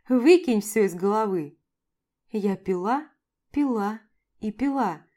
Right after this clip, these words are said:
совсем не понимая, что делаю. Свежая мысль не держалась в голове дольше секунды, а старых не было. Как только бокал опустел, на моих губах появилась улыбка,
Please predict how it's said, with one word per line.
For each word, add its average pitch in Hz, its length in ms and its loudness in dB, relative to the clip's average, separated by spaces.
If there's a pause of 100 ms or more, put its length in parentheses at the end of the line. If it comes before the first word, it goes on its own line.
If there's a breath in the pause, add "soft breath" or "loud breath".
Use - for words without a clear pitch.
(260)
совсем 208 460 -4
не 190 80 -2
понимая, 196 520 -4
что - 260 -6
делаю. 180 560 -4 (440)
Свежая 196 520 -2
мысль 220 480 -2 (200 soft breath)
не 262 160 2
держалась 269 500 0
в 175 40 -10
голове 196 380 -2
дольше 226 320 -2
секунды, 220 680 -4
а 170 100 -6
старых - 720 -4
не 202 320 0
было. 160 320 -4 (440 soft breath)
Как - 160 -8
только 220 300 0
бокал 208 440 -2
опустел, 302 640 -6 (260 soft breath)
на 214 120 -2
моих 214 260 0
губах 214 460 -2
появилась 196 580 -4
улыбка, 262 640 -4